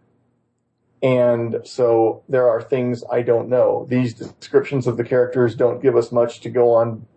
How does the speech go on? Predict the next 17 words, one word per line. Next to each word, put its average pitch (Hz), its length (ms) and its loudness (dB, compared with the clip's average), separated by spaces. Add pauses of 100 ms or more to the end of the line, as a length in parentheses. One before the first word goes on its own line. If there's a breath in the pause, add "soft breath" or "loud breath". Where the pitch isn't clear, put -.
(200)
in 117 140 -2
terms 117 260 0
of 104 200 0
the 110 60 4
personalities. 156 960 0 (320 soft breath)
So 123 380 -2
I 226 160 0
am 226 160 0
giving 175 400 0 (800)
my 143 180 2
dear 151 600 0
fellow 139 320 2
Gutter 147 240 0
Skypes 139 420 0
carte, 147 420 -2
carte - 280 -2
blanche, 160 540 -2